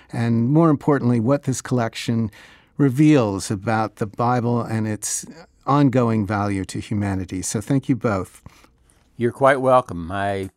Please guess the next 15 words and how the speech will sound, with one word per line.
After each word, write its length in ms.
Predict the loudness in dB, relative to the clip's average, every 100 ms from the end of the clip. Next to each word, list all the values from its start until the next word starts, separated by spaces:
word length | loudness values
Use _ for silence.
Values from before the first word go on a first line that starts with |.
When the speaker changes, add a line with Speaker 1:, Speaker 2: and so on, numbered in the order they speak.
| _
Speaker 2:
appreciate 540 | -8 -8 -6 -6 -4 -4
doing 260 | -2 -2
it, 140 | -4 -4
and 160 | -6
it 80 | -6
was 160 | -10 -6
fun. 400 | -6 -4 -8 -14 _ _ _ _ -4
Speaker 1:
<laughs> 80 | -4 0
Yeah, 140 | -2 -2
it 480 | -10 -12 -14 -12 -6
was. 320 | -4 -4 -8 -20 -20 _ _
Thanks 260 | -2 0 0
so 100 | 2
much, 320 | 2 2 -2
Pam. 280 | -4 -4